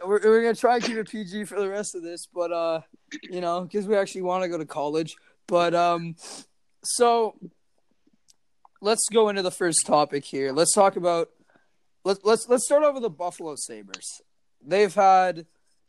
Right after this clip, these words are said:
a crazy good start. They're not undefeated. I'm pretty sure they're, like,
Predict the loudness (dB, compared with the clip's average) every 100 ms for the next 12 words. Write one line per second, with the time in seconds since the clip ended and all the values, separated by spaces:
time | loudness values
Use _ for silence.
0 | _ _ _ -16 -14 -2 0 0 -2 -2
1 | -2 -2 -4 -4 -4 -4 -4 0 0 0
2 | -6 -8 -8 -8 -8 -8 -8 -6 -6 -4
3 | -4 -2 -2 -2